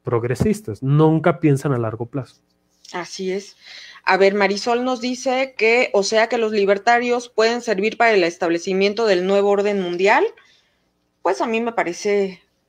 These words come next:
Speaker 2: que tienen muchos elementos coincidentes con el nuevo orden mundial.
Speaker 1: Claro, porque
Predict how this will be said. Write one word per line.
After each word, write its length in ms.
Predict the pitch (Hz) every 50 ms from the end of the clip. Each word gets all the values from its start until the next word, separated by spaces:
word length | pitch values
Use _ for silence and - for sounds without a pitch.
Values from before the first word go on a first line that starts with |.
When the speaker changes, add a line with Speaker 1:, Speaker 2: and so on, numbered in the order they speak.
| _ _ -
Speaker 2:
que 440 | 180 170 165 160 160 160 160 160 160
tienen 320 | 190 190 185 190 190 196 202
muchos 300 | 208 208 214 214 190 196
elementos 720 | 175 165 170 185 208 233 254 254 254 269 269 269 277 - -
coincidentes 960 | - 190 180 170 170 - 180 175 185 202 220 220 214 - 233 247 247 - - _
con 480 | - 190 190 190 196 202 202 214 214 - -
el 140 | 170 170
nuevo 180 | 170 165 170 170
orden 240 | 170 170 - 180 190
mundial. 360 | 202 214 240 311 370 392 392 - _ _ _ _ _ _ _ _ _ _ _ _ _ _ _ _ _ _ _ _ _ _ _ _ _ _ _ _ _ _ _
Speaker 1:
Claro, 420 | - 165 156 147 143 139 131 120
porque 640 | - 139 131 120 - - 139 135 135 135 135 131 131